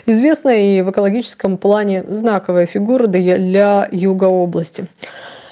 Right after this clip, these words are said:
Я приехала на место, увидела там действительно рыбаков. А, в, а, в момент, когда я там была, там не было, а, включена на всю катушку музыка, но аудиоаппаратура стояла. А люди, а, которые называли себя рыбаками,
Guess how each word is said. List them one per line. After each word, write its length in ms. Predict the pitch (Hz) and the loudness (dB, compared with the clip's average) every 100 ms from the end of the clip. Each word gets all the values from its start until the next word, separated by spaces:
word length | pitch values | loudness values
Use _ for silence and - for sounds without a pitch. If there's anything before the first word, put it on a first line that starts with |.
| - - - | -20 -20 -2
Я 140 | 302 320 | 0 4
приехала 380 | 339 294 320 | 2 4 2
на 60 | 294 | 4
место, 280 | 311 302 269 | 2 2 2
увидела 400 | 247 233 226 208 | 2 2 2 2
там 260 | 208 202 202 - - | 0 0 -2 -10 -8
действительно 580 | 214 208 277 269 233 208 | -6 -4 -4 0 0 2
рыбаков. 640 | 190 196 202 254 285 - - - | 2 0 2 0 0 -6 -20 -6
А, 220 | 214 208 | 0 0
в, 80 | 202 | -2
а, 560 | 196 214 220 214 202 190 | 0 2 2 2 2 2
в 40 | |
момент, 280 | 226 254 247 | 2 0 -2
когда 220 | 233 226 | 0 2
я 120 | 240 | 2
там 160 | 208 202 | 0 0
была, 140 | 190 | 0
там 180 | 185 214 | 2 0
не 80 | 220 | 2
было, 320 | 185 180 175 - _ _ - | 2 0 -2 -8 _ _ -6
а, 500 | 202 185 180 180 180 | 0 2 4 2 2
включена 500 | 175 208 202 208 196 | -2 -6 -4 -2 -2
на 100 | 185 | -2
всю 120 | - | -4
катушку 380 | - 202 - 277 | -6 -6 -6 0
музыка, 340 | 381 370 359 320 - - - | 2 2 -2 -8 -10 -14 -2
но 240 | 302 302 226 | 2 2 4
аудиоаппаратура 840 | 220 214 196 190 196 196 214 240 | 2 2 0 0 0 -2 -2 -4
стояла. 680 | 233 196 185 170 170 285 370 - - - - | -2 -2 0 0 0 -2 -6 -14 -20 -20 -4
А 120 | 214 | 0
люди, 420 | 226 262 233 233 214 | 0 0 2 2 4
а, 720 | 190 180 - 196 190 185 185 | 2 0 0 0 2 2 0
которые 420 | 202 202 185 185 | -2 0 2 2
называли 400 | 185 180 185 180 | 0 0 0 0
себя 300 | 175 190 185 | -4 -4 0
рыбаками, 800 | 180 180 180 220 330 381 247 185 | 0 -2 0 0 0 0 -2 -2